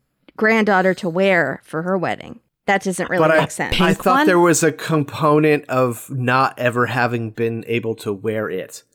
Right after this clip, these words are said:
Speaker 2: which she
Speaker 3: Yeah.
Speaker 2: mentions later on.
Speaker 3: So did the
Speaker 2: So I
Speaker 3: sister
Speaker 2: thought
Speaker 3: get abandoned at the altar?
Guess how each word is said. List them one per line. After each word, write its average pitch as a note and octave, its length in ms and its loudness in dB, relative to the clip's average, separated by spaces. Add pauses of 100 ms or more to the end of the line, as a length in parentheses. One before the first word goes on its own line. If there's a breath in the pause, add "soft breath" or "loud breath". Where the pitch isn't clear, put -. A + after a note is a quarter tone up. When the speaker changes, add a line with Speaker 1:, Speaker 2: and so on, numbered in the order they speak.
Speaker 2:
which - 140 -8
she D#3+ 80 0
Speaker 3:
Yeah. G3+ 220 2
Speaker 2:
mentions G#2+ 320 -4
later G#2+ 340 -2
on. F#2+ 380 -8
Speaker 3:
So F3+ 200 2
did F#3 240 0
the F3 100 2
Speaker 2:
So F3+ 160 0
I - 40 4
Speaker 3:
sister F3 320 2
Speaker 2:
thought - 80 -12
Speaker 3:
get E3 260 2
abandoned D3+ 560 0
at D3 120 -6
the C#3+ 120 -4
altar? A#3+ 460 -4